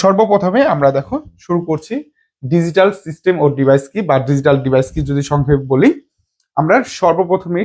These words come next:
ডিজিটাল ডিভাইস সম্পর্কে জানতে যাচ্ছি এবং ডিজিটাল ডিভাইস কিন্তু আমরা প্রতিনিয়তই ব্যবহার করছি। আমার হাতের স্মার্টফোন থেকে শুরু করে ল্যাপটপ,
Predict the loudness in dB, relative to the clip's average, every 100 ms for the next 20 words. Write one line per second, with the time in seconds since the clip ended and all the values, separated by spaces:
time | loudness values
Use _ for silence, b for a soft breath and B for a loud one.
0 | -4 -6 -2 -2 0 -2 0 -2 -4 0
1 | 0 0 0 -2 -2 -4 -4 b b b
2 | 0 2 2 2 2 2 2 2 2 0
3 | -4 -2 -2 -4 -12 -6 -2 -2 0 -2
4 | 0 0 -2 -8 -8 -14 -12 -2 0 0
5 | 0 0 0 -2 -2 -2 -2 -4 -2 -2
6 | -2 0 0 2 -2 -2 -8 b b 0
7 | 0 0 0 0